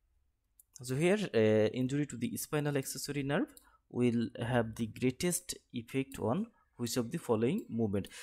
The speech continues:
That means, uh, first of all, we have to find out the spinal accessory nerve, uh, supply which of the muscle, then we have to find out what are the functions of the muscles. So here the options are lateral rotation of the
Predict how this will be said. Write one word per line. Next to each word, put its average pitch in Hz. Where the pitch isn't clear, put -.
That -
means, 147
uh, 113
first 127
of 175
all, 160
we 143
have 143
to 147
find 127
out 127
the 117
spinal 127
accessory 123
nerve, 113
uh, 101
supply 107
which 120
of 139
the 160
muscle, 165
then 120
we 131
have 139
to 123
find 117
out 113
what 113
are 113
the 107
functions 117
of 101
the 214
muscles. 90
So 120
here 165
the 104
options 147
are 120
lateral 110
rotation 139
of 135
the 127